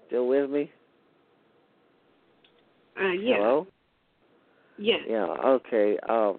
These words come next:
Speaker 1: again, a lot of people calling in tonight. Um, guess everybody's kinda gearing up. And I gotta remind you, I'll be doing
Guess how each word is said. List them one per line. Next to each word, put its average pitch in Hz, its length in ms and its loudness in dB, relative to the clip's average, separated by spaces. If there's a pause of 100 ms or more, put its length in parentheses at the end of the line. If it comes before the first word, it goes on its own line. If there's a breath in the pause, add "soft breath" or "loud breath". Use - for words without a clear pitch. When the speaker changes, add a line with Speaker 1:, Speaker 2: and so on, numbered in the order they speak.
(140)
Speaker 1:
again, 131 420 0 (160)
a - 80 -10
lot 117 120 -6
of 127 100 -6 (160)
people 127 260 -10
calling 117 420 -4
in 135 200 -4
tonight. 107 420 -6 (960 loud breath)
Um, 117 600 2 (500)
guess 139 220 0
everybody's 117 520 0 (560)
kinda 127 220 0
gearing 120 420 0
up. 123 180 0 (1700 loud breath)
And 131 260 2
I 123 120 4
gotta 139 240 2
remind 127 460 -2
you, 113 120 -6
I'll 110 160 -2
be 113 140 -8
doing 117 400 -6